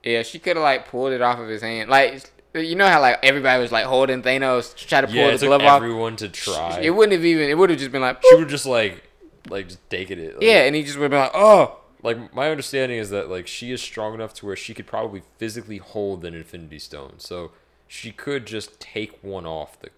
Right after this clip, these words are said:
Speaker 2: glove, which she can't use anyway, but she could probably hold one, I think. So, like, she could just grab the, there's, like, a huge debate, you know, about which Infinity Stone is the most powerful. The debate is over. It's the Power Stone. Power Stone makes the power of any other stone more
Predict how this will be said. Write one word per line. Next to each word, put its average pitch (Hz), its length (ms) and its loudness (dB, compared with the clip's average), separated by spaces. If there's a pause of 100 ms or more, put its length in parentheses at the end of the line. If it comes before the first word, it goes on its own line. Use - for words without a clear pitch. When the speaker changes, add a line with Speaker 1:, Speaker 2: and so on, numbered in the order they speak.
Speaker 2:
glove, - 440 -18 (360)
which 110 160 -10
she 107 180 -12
can't 131 300 -10
use 98 180 -12
anyway, 80 320 -12
but 82 220 -10 (280)
she - 140 -14
could 143 80 -10
probably 127 240 -4
hold 117 480 -10
one, 80 280 -14
I 78 100 -14
think. 78 320 -20
So, 104 160 -12
like, 107 200 -6 (360)
she - 120 -14
could 160 80 -10
just 147 140 -10
grab 123 360 -4
the, 110 220 -6 (400)
there's, 117 140 -10
like, 123 100 -4
a 107 40 -6
huge 107 280 -14
debate, 98 400 -8 (300)
you 104 100 -16
know, 95 100 -10
about 87 240 -8
which 95 160 -14
Infinity 92 280 -16
Stone 92 240 -14
is 82 80 -16
the 87 60 -20
most 85 160 -16
powerful. 85 500 -10 (300)
The 107 80 -12
debate 120 300 -4
is 107 120 -8
over. 85 460 -10
It's 85 100 -20
the - 80 -20
Power 107 300 -6
Stone. 78 420 -16 (360)
Power 117 140 -2
Stone 107 260 -12
makes 95 200 -14 (160)
the - 80 -20 (180)
power 98 260 -8
of 87 80 -12
any 104 200 -10
other 98 200 -8
stone 85 480 -16
more 87 260 -12